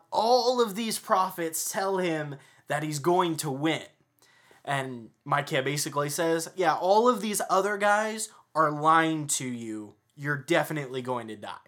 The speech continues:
And, uh, <laughs> and then one of the other prophets, one of the four hundred prophets, comes and whacks Micaiah and is like, "Hey, when did God's word leave me and come to you?"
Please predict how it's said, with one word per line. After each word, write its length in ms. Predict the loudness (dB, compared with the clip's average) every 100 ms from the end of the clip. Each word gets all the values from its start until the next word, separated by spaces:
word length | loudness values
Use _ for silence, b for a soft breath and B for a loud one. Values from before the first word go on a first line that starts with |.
| _ _ _ b b b b b b b
And, 380 | -6 -2 -2 -2
uh, 280 | 0 0 -2 -6
<laughs> 100 | -6
and 140 | -4
then 200 | -4 -4
one 180 | 0 2
of 140 | 0
the 160 | -4 -6
other 580 | 2 2 4 2 0 -6 _ _
prophets, 440 | -2 0 0 -4 -6
one 100 | -6
of 40 |
the 60 | -6
four 300 | 0 2 4
hundred 280 | 2 -2
prophets, 520 | 0 -2 -2 -8 -10 -12 B B B
comes 400 | 0 2 2 0 -6
and 320 | -4 -4 -4 -2
whacks 400 | 2 2 0 -2
Micaiah 480 | -2 0 0 2
and 100 | 2
is 160 | 2 0
like, 280 | 2 2 0 B B
"Hey, 180 | 4
when 260 | 4 2 2
did 180 | 0 -4
God's 300 | -2 0 0
word 360 | 2 2 2 -2
leave 320 | -2 -2 -2
me 460 | -4 -2 2 2 0
and 180 | -4
come 280 | 0 2 2
to 80 | 0
you?" 440 | -4 -2 -2 -2